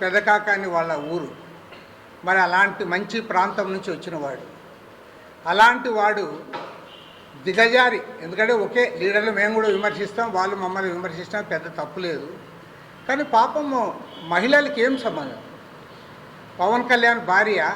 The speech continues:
ఆమెకి ఏం సంబంధం? ఇక అంత నీచంగా మాట్లాడితే నిజంగా నేను ఒకటే చెప్పదలుచుకున్నా, ఏ రాష్ట్రంలో కూడా, ఏ ఇతర రాష్ట్రంలో కూడా ఇంత అధ్వానంగా లేదు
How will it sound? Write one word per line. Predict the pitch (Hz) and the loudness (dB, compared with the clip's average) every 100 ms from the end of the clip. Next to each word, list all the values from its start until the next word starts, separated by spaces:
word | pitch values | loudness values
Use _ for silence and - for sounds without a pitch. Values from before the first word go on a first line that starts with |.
| - | -2
ఆమెకి | 175 208 - | -2 -2 0
ఏం | 202 262 | 0 0
సంబంధం? | 208 151 127 - - - - - - - - - - - - - - - - 202 | -4 -8 -10 -14 -10 -8 -8 -12 -16 -18 -20 -20 -20 -20 -20 -20 -20 -20 -16 -4
ఇక | |
అంత | 160 - 247 | -2 0 0
నీచంగా | 226 254 262 262 262 | 2 2 4 4 2
మాట్లాడితే | 254 254 254 240 - 240 156 165 - - - - - - - - - - - - - | 2 2 2 0 0 0 0 -4 -12 -16 -20 -20 -20 -20 -20 -20 -20 -20 -20 -20 -12
నిజంగా | 180 208 226 | -4 0 2
నేను | 220 202 175 | 2 2 0
ఒకటే | 175 214 190 | 0 0 0
చెప్పదలుచుకున్నా, | - 185 175 - 170 170 208 - 165 - - - - - 170 | -2 -4 -4 -6 -10 -6 -8 -10 -18 -20 -20 -20 -20 -10 2
ఏ | 214 262 285 294 294 | 6 8 8 6 4
రాష్ట్రంలో | 247 247 - - 240 233 | 4 2 0 -4 -4 -2
కూడా, | 214 220 | -2 -2
ఏ | 185 202 262 262 | 0 4 4 4
ఇతర | 226 254 254 | 0 0 2
రాష్ట్రంలో | 226 214 220 214 208 | 2 2 0 -6 -4
కూడా | 196 247 | -2 -2
ఇంత | 196 202 - 185 | -2 -4 -4 -4
అధ్వానంగా | 160 151 180 175 165 160 | -4 -4 -4 -4 -6 -8
లేదు | 127 | -10